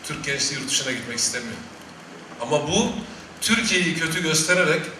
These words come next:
sanki bu Avrupalılar, bu Amerikalılar veya işte diğer ülkeler o kadar güzel ülkeymiş ki, öyle bir ülkelermiş ki bizim Türk gençliği oraya gitmek istiyormuş.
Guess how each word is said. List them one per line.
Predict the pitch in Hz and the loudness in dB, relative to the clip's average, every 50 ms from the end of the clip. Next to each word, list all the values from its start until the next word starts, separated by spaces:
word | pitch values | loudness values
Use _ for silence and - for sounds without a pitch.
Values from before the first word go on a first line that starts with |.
| - - - - | -14 -14 -8 -2
sanki | - - 156 170 170 - 156 151 | 0 0 0 0 0 -2 -2 0
bu | 156 143 143 | 0 2 2
Avrupalılar, | 147 147 165 180 170 160 147 139 135 127 127 117 117 113 | 2 2 0 0 0 2 2 2 2 0 0 -2 -2 0
bu | 120 127 | 2 2
Amerikalılar | 135 135 151 156 156 151 147 139 127 123 120 117 110 107 101 | 2 4 4 2 2 0 0 0 0 0 -2 -4 -4 -4 -2
veya | 117 127 123 120 | -2 0 0 0
işte | 120 113 - - 120 113 107 107 120 | 0 0 -2 -2 -4 -8 -8 -6 0
diğer | 160 165 156 | 6 6 6
ülkeler | - - - 120 - 139 139 165 185 185 - - - - - - - - - - | 6 4 -2 -4 -2 0 4 4 4 4 4 -4 -8 -10 -12 -12 -14 -14 -12 -8
o | - 131 | -4 0
kadar | 135 165 175 185 202 190 180 175 180 - - - - - - - - - - - - - 143 | 4 6 8 8 8 6 6 2 -4 -6 -8 -10 -12 -14 -14 -14 -14 -16 -16 -16 -14 -8 -2
güzel | 147 156 180 196 196 | 0 2 4 4 4
ülkeymiş | 196 - 190 180 180 202 214 233 269 - - | 2 0 0 0 2 2 2 4 4 4 4
ki, | - - - - - - - - - - - | 4 2 -4 -8 -10 -10 -12 -14 -12 -4 0
öyle | 135 156 180 226 220 | 0 4 4 4 4
bir | 220 214 | 4 0
ülkelermiş | 208 196 - 180 196 208 208 220 247 269 - - - | 0 0 0 0 2 2 2 0 2 2 2 2 4
ki | 240 254 262 269 - - - - - - | 4 0 0 0 -4 -8 -12 -14 -8 -2
bizim | - - 233 226 214 | 0 2 2 2 2
Türk | - 262 269 262 - | 0 0 0 0 0
gençliği | 190 185 190 - - 220 214 | 0 2 2 2 2 2 0
oraya | 208 196 196 | 2 2 2
gitmek | 185 190 180 190 190 185 175 | 2 0 0 -2 -4 0 2
istiyormuş. | - - - 147 135 120 110 - - | 2 2 2 -2 -4 -4 -2 -4 -4